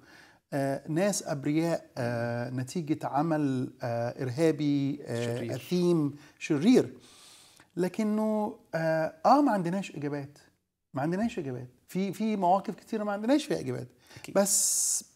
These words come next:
Speaker 1: بنكمل مع ربنا لأن إحنا واثقين فيه إنه يستطيع أن يخرج من الآكل أكلا ومن الجافي حلاوة. بنكمل مع ربنا لأنه هو ملجأنا الوحيد وسندنا الوحيد.
Speaker 2: مم.
Speaker 1: بنكمل مع ربنا لأن إحنا واثقين في محبته، واثقين في
Speaker 2: صلاحه.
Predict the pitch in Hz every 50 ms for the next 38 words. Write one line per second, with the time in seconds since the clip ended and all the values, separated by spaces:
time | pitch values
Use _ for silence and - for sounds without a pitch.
0 | - - 165 175 202 202 190 - - 320 349 302 240 190 180 165 165 165 160 156
1 | 190 190 196 196 190 185 180 175 180 - - 196 180 175 170 - - 170 - 226
2 | 240 247 233 240 254 247 214 240 - - - - - - - - _ - - 165
3 | 185 190 196 190 180 - 196 190 - 226 220 220 214 190 165 165 - - - 170
4 | 175 180 175 165 170 196 190 - - 170 165 147 143 147 147 156 - - 185 185
5 | 185 185 - 175 - - 180 170 175 - 202 202 214 214 202 190 190 180 165 151
6 | 170 175 175 - - - - 226 247 262 214 - - - - - - - _ -
7 | 185 185 185 175 - 254 269 262 254 226 202 185 180 175 165 165 220 233 240 214
8 | 202 - 196 185 185 185 190 190 180 - - - - 233 254 240 208 196 170 165
9 | 220 214 208 190 185 185 185 170 - - 226 196 151 - - 143 - 180 170 190
10 | 196 180 185 180 185 165 - 208 185 - - - - 113 101 196 196 - - 277
11 | 330 339 294 247 220 185 180 185 190 240 247 233 202 196 175 - - 185 185 175
12 | 156 - - - - 285 285 240 - 190 170 160 - - 165 156 160 180 170 -
13 | 135 123 - - - - _ _ _ - 170 165 - 127 120 214 214 - - 214
14 | - - 226 240 262 277